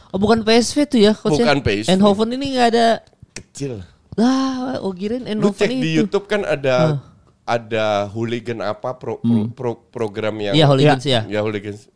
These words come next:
Speaker 2: Itu ada F C Utrecht ada, fans Utrecht.
Speaker 3: Oh.
Speaker 1: Oh, masuk hooligans ya.
Speaker 2: Ma-, masuk hooligans.
Speaker 3: Tapi kalau, kalau gue nonton di film kan kayak hooligans itu lo boleh berantem tapi nggak boleh bawa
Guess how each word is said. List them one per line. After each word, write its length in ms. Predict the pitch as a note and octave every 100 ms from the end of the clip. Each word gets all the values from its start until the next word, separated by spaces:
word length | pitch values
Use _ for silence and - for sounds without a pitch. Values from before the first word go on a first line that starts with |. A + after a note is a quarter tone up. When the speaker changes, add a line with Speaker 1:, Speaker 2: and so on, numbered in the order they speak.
| -
Speaker 2:
Itu 200 | A3+ C4+
ada 420 | G3 D#3+ A#2 - _ -
F 160 | D3+
C 140 | - D#3
Utrecht 300 | D#3 G#3+ -
ada, 300 | G#2 G#2+ D#2
fans 260 | - F2+
Utrecht. 480 | E2+ E2 E2 E2 - _
Speaker 3:
Oh. 400 | C3+ D3+ E3 E3 D3+
Speaker 1:
Oh, 100 | D3+
masuk 320 | C3 C3 D#3
hooligans 460 | D3 C#3 C#3 D3 C#3+
ya. 120 | C3+
Speaker 2:
Ma-, 180 | C3+ -
masuk 400 | D3+ F#3+ G3 D3+
hooligans. 460 | A2 G2+ - F#2
Speaker 3:
Tapi 180 | D3 F#3
kalau, 400 | F#3+ D3+ C#3 C#3 - - -
kalau 200 | - B2+
gue 140 | C3
nonton 300 | B2+ B2 B2+
di 100 | B2
film 420 | A#2 A2 C#3 F3+ - _ _ -
kan 320 | D#3+ F3+ D#3+ - - _ _
kayak 240 | - A#2+
hooligans 300 | A#2+ A#2+ A#2+
itu 180 | C3 F#3 F#3 - -
lo 140 | D3
boleh 180 | D#3+ C3
berantem 520 | G#2+ F#2 F2+ A2+ D#3
tapi 280 | C#3 A#2+ E3+
nggak 140 | D3
boleh 180 | A#2+ A2+
bawa 400 | A2+ A2 A2 G#2+